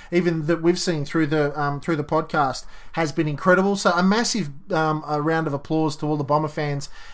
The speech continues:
and all of the, the fans of the Lunchtime Catch Up podcast as well. We really, really thank you very much for, um, listening to us and turning out to all the games. I bet you, um, next time we get Xavier on, we can have a chat to him about, um, that, and he'll be, he'll be glowing, because record, um, membership numbers, record attendance,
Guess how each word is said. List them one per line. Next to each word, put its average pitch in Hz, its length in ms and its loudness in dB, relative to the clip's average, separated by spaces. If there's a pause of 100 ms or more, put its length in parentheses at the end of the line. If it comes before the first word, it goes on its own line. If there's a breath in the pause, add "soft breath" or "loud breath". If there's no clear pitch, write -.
and 170 160 2
all 202 140 6
of 190 80 4
the, 180 160 6
the 170 100 -4
fans 170 260 2
of 147 60 -2
the 156 60 0
Lunchtime 160 300 -2
Catch 151 200 -4
Up 151 160 -4
podcast 147 400 -2
as 135 100 -6
well. 151 200 2
We 147 80 2
really, 165 340 4
really 151 220 0
thank 147 260 -4
you 151 80 -2
very 147 160 0
much 143 180 -2
for, 143 220 -2
um, 139 160 -2
listening 143 280 -4
to 131 100 -6
us 131 360 -4 (420 loud breath)
and 175 200 4
turning 175 380 2
out 151 200 0
to 156 100 -4
all 151 120 0
the 147 80 -2
games. 139 380 -2
I 135 40 -2
bet 170 280 -2
you, 151 220 0 (420 soft breath)
um, 147 240 0
next 151 160 -4
time 160 160 0
we 147 80 -2
get 151 140 -2
Xavier 147 440 2
on, 143 200 0
we 147 80 -2
can 151 120 -6
have 143 140 0
a - 20 -4
chat 147 260 -4
to 151 60 -4
him 147 80 0
about, 143 540 0
um, 139 300 -6
that, 143 280 2
and 160 140 -4
he'll 175 140 2
be, 170 160 -2
he'll 165 180 0
be 175 80 0
glowing, 156 560 4
because 147 400 -2 (320 loud breath)
record, 180 680 2
um, 156 300 0
membership 160 460 0
numbers, 151 460 0
record 170 420 2
attendance, 151 680 -4